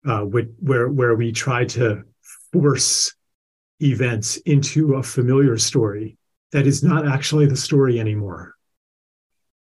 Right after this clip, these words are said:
That's what keeps us in delusion. That's what, um, that's insanity, actually, to insist on seeing the world in one way when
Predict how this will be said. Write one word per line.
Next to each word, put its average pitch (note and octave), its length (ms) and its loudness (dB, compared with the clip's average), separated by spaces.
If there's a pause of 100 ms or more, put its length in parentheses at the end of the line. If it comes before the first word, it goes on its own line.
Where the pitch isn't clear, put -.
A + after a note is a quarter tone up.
That's C#3+ 220 0
what C#3+ 220 0
keeps C#3+ 300 -2
us - 360 0 (220)
in C3+ 240 2
delusion. A2+ 680 0 (140)
That's A#2+ 320 -4
what, A#2+ 200 0 (380)
um, G#2+ 420 -2 (640)
that's C3 180 -2
insanity, C#3+ 760 0 (120)
actually, B2 540 -6 (540)
to C3 220 0
insist E3 540 0
on C#3+ 160 4
seeing E3+ 400 2
the C3 80 4
world B2 340 2
in B2+ 220 2
one C#3+ 220 2
way A2+ 200 2
when A2+ 580 -2